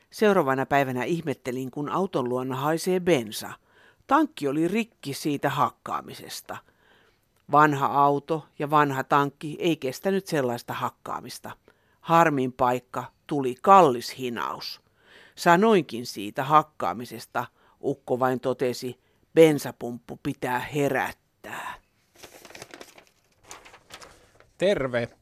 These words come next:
Speaker 2: Sunnuntain Kansanradiossa kuuntelin, kuinka muuan mies kertoi, miten hän oli erinäisiä mollikoita lakanansa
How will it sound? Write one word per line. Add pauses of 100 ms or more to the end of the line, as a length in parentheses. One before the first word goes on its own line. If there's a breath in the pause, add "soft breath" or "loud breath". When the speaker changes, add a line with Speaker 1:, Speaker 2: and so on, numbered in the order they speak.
(520)
Speaker 2:
Sunnuntain
Kansanradiossa
kuuntelin,
kuinka
muuan
mies
kertoi,
miten
hän
oli
erinäisiä
mollikoita
lakanansa